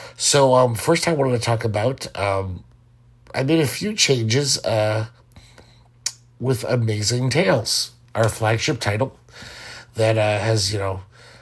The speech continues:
five, uh, five monthly features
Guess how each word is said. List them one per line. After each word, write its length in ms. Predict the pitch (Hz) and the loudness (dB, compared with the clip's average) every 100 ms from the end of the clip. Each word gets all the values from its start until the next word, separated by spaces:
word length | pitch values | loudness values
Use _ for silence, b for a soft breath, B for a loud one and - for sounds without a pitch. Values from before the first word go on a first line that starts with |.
| B | B
five, 580 | - - 101 113 113 95 | -8 -4 -2 0 0 -2
uh, 420 | 98 98 95 95 - - _ _ _ _ - _ - | -6 -6 -6 -10 -16 -20 _ _ _ _ -20 _ -14
five 460 | - 123 127 113 | -4 0 0 0
monthly 400 | 107 117 117 123 | 0 0 0 0
features 840 | 117 - 117 113 110 117 123 - | -2 0 -2 0 0 0 -2 -4